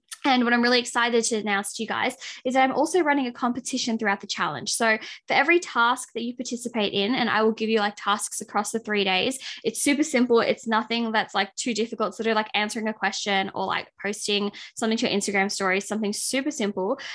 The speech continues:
that will encourage you to take daily action. Every task that you do will help you gain a certain number of points. And I'll list it on my website. I'll list how many points you can earn for what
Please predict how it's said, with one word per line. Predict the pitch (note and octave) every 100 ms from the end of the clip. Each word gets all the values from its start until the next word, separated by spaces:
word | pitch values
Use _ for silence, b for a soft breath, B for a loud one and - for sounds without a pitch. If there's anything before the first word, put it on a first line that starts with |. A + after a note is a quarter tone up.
| B
that | A3+
will | A#3
encourage | A#3 A#3 A3 A3
you | A3
to | G#3+
take | A3+ G3+
daily | G3 F#3+ G3
action. | F3 D#3 - - C#4 D#4 B B B B _ _ -
Every | F#3 D#4+
task | D#4+ - A#3 B3+ -
that | A3+
you | G#3+ G#3
do | G3 G3 C4 E4 B B -
will | B3+
help | A#3+ A3 A3
you | C4
gain | A3+ G3+ G#3+
a | G#3+
certain | G#3+ F#3+
number | G3 F#3+
of | F#3+ -
points. | - F#3+ B3+ F#4 - - B B -
And | B3
I'll | A#3+ A#3+
list | C4 -
it | C#4+
on | C4
my | A3+
website. | G3+ G3+ - G3+
I'll | F#3+
list | F#3+ G#3+ - -
how | - G#3+
many | G#3+ G#3
points | G3 - G3 -
you | -
can | F#3+
earn | G3 G3+
for | F#3+
what | G3 G#3+ G#3+